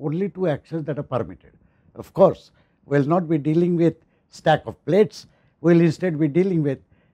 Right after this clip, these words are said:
stack of elements such as integer numbers, characters, character strings or whatever. So, in short,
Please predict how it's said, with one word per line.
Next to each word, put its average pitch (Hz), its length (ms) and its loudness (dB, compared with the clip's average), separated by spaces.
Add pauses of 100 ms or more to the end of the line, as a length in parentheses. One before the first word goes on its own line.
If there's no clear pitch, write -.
stack 160 340 2
of 139 160 -4
elements 160 460 2
such 143 220 -8
as 135 220 -4
integer 139 420 -4
numbers, 123 540 -10
characters, 120 720 -2
character 135 420 -6
strings 120 380 -16
or 139 80 -10
whatever. 165 380 0 (1300)
So, 214 420 6 (1400)
in 226 180 2
short, 175 440 4